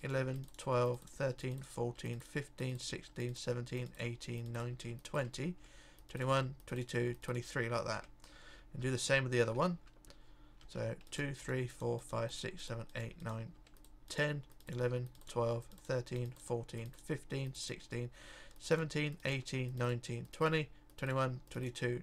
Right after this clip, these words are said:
twenty-three. So you've got two lines of black like that. And then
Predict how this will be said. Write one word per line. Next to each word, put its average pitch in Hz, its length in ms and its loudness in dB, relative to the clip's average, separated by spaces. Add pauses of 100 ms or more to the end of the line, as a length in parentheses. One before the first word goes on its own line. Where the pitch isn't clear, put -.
twenty-three. 147 560 0 (800)
So - 80 0
you've - 80 2
got - 60 -10
two 165 180 6
lines 143 240 10
of 123 80 -2
black 123 260 2
like 117 140 -2
that. 151 220 4 (1080)
And 120 100 0
then 117 260 6